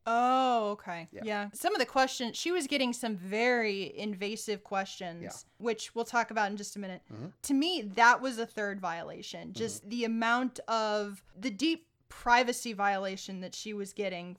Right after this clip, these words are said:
Speaker 1: from, it seemed like very Catholic questions that she <laughs> was getting. <laughs> Like,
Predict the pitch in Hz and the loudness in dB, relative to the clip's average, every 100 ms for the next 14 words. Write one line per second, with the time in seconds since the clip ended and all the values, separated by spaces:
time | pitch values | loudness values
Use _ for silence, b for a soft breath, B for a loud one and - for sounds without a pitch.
0 | - 208 190 185 190 185 - 359 339 262 | -6 -4 -2 -4 -6 -10 -6 -2 4 4
1 | 240 233 - 220 - 214 - 190 - 180 | 4 0 4 4 4 -8 -4 -6 -6 -12
2 | 180 - - 220 269 269 - 254 269 254 | -12 -12 -6 -6 -6 -6 8 12 12 12
3 | 254 - - - - - - - - 339 | 6 6 0 0 -18 -18 -8 -4 2 4
4 | 320 - 605 339 - | 4 4 -2 -4 -10